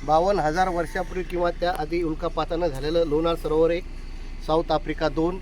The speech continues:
न्यू कॅनडा तीन. अश्विनी नावाचा तारा होता, त्याचं वेट होतं दहा हजार टनापेक्षा जास्त. एका सेकंदाला तो वीस हजार किलोमीटर धावत होता. अशा वेगाने आदळून वरतून तीन तारे तुटले.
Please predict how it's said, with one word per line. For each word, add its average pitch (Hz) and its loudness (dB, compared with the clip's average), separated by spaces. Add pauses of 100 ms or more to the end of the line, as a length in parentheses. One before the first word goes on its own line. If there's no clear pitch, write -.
न्यू 151 0 (100)
कॅनडा 151 2
तीन. 160 -4 (600)
अश्विनी 226 0
नावाचा 185 2
तारा 165 2
होता, 165 2
त्याचं 170 -2
वेट 160 -2
होतं 160 -2
दहा 156 2
हजार 156 -2
टनापेक्षा 147 -4
जास्त. 165 -6 (480)
एका 190 -2
सेकंदाला 175 -2
तो 185 -2
वीस 170 -4
हजार 156 0
किलोमीटर 160 -2
धावत 131 -4
होता. - -8
अशा 160 -2
वेगाने 175 0 (120)
आदळून 160 -2
वरतून 175 -2
तीन 247 -4
तारे 180 0
तुटले. 123 -6